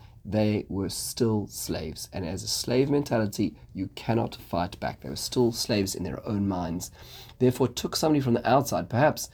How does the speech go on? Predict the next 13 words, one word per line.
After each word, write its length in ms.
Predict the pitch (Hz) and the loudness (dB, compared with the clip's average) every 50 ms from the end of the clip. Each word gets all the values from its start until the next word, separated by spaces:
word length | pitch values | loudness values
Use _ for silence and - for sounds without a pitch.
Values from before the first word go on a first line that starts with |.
| - - - - - | -18 -20 -20 -6 -2
in 140 | 127 127 - | 0 0 2
order 360 | - 147 165 180 170 131 107 - - - - - - - | 4 4 6 6 6 4 4 0 -6 -14 -20 -20 -10 -6
to 240 | - - 127 123 | 0 4 4 4
be 160 | 113 117 101 87 | 4 4 4 4
able 260 | 120 135 135 120 113 | 4 6 6 4 2
to 300 | 117 - - 113 - - | 2 -2 -2 -2 -2 0
liberate 800 | - 117 113 113 123 143 147 143 147 131 113 92 - - - - - - - - | 2 4 6 8 8 8 8 8 6 4 4 4 0 -4 -10 -14 -18 -20 -10 -6
this 380 | 101 101 104 131 131 131 - | -2 2 2 2 2 4 4
nation, 380 | 123 120 117 123 120 - 110 98 | 4 6 6 6 4 2 0 -2
this 160 | 98 - - | -2 -2 -2
nation 260 | 107 107 110 110 101 | -2 -2 -2 -2 -2
of 60 | 107 101 | -4 -2
Hebrews, 460 | 113 123 135 113 101 95 92 - | -2 -2 0 0 0 -2 -4 -4